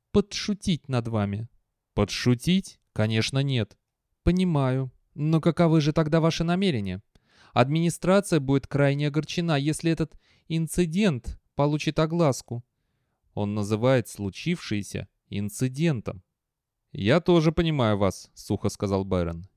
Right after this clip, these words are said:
«Не беспокойтесь. Я и сам не хочу, чтобы это дело расследовала полиция.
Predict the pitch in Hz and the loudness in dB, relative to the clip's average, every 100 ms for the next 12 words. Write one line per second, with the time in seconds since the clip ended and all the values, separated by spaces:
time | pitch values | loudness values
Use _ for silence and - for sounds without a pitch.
0 | - 113 113 117 - 113 117 98 - - | -12 -6 -2 -4 0 -2 0 -2 -4 -14
1 | - _ _ _ _ 117 156 156 180 160 | -20 _ _ _ _ 4 4 4 2 0
2 | 113 - 113 160 127 110 107 107 110 139 | 0 0 0 0 0 2 2 2 0 2
3 | 151 101 101 - 135 165 120 107 - 123 | 2 2 0 0 2 4 4 2 4 2
4 | 131 - - 85 | 2 0 -6 -8